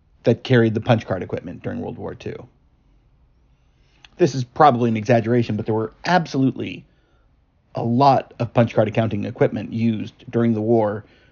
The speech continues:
both in the field and on stateside. One of the most important methods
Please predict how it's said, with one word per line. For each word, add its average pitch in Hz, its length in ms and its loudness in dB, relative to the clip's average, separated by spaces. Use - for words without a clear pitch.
both 123 380 4
in 156 140 4
the 123 80 4
field 127 460 2
and 135 160 2
on 113 160 2
stateside. 98 680 -4
One 269 220 6
of 196 140 4
the 143 140 6
most 113 320 6
important 113 520 0
methods 110 680 -4